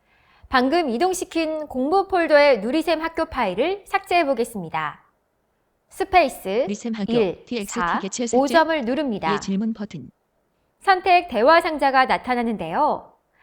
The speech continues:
Speaker 1: 예에서 엔터를 눌러 파일을
Speaker 2: 삭제 완료.
Speaker 1: 삭제하면
Speaker 2: 목록
Speaker 1: 되겠습니다.
Speaker 2: 없음 목록.
Speaker 1: 파일의 형식이나 위치를 바꿔 저장하려면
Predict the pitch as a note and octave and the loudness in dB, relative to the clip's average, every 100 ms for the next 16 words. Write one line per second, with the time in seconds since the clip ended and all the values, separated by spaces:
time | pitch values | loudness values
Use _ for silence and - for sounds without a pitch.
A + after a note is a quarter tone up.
0 | _ _ _ G3+ B3 D4+ D4+ - F#3+ F#3+ | _ _ _ 2 6 6 4 -2 -6 -4
1 | F3+ G#3+ E4+ - _ A3 C4+ D4+ F4 D#4+ | -2 -2 -4 -8 _ -4 -2 0 0 0
2 | A3 F3 C4+ G#3 D3 - - F#4 F4+ F4 | -2 0 0 0 -4 -14 0 2 2 2
3 | E4+ E4+ A3+ F#4+ F4 B3 C4+ C4 F#3+ G#3 | -2 -4 -4 2 2 2 0 0 -4 -2
4 | G3+ G3+ G#3+ D#3 D3 A3 G3+ G3+ F#3+ - | 0 -2 -2 -6 -6 -4 -2 -2 -4 -10
5 | _ _ _ _ _ - F4 F4 E4+ F4 | _ _ _ _ _ 0 4 8 8 8
6 | F#4 G4 G4+ E4 D#4+ D#4 D#4 A3+ D4 D4+ | 6 -4 -4 -2 2 4 4 0 -4 -2
7 | D4 C#4 G#3 - G#3+ G#3+ G#3+ - E3+ A#3 | 0 2 0 -2 2 4 2 0 -2 0
8 | C4 A#3+ F3+ G3 D4 E3+ | 2 0 -4 -2 -4 -4